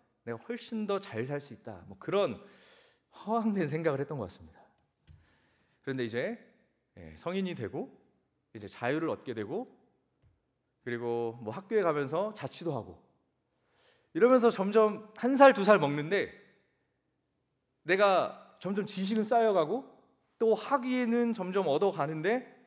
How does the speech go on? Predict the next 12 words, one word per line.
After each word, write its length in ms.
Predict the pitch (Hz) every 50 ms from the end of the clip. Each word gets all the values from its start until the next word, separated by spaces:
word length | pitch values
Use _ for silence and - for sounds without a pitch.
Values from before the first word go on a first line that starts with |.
| _ _ _ _ _ _
또 120 | - 196
세상 340 | 185 196 240 240 247 254 240
가운데에서 540 | 233 220 214 208 208 202 202 196 196 214 202
커리어도 380 | 208 - 269 262 254 247 220
쌓여가고 760 | 226 - 254 254 247 240 220 226 202 214 226 240 262 247 - - - - _ _ _ -
이력도 380 | 156 175 226 247 247 - 240
쌓여가는데 920 | 220 - 262 269 262 202 175 156 156 160 165 247 262 196 104 - - - - - _ _ _ _ _ _ _ _ _ _ _ _ _ _ _ _ _ _ _ _ _ _ _ _ _ _ _ _
자신감이 460 | - - 180 - 226 220 214 208 202
더 80 | 185 165
붙어야 720 | - - 143 - - - 226 220 202 175 147 117 - - - - - _ _ _ _ _ _ _ _ _
마땅한 580 | - 131 127 - 180 170 160 151 156 165 190
거잖아요. 360 | 214 190 - 120 104 120 180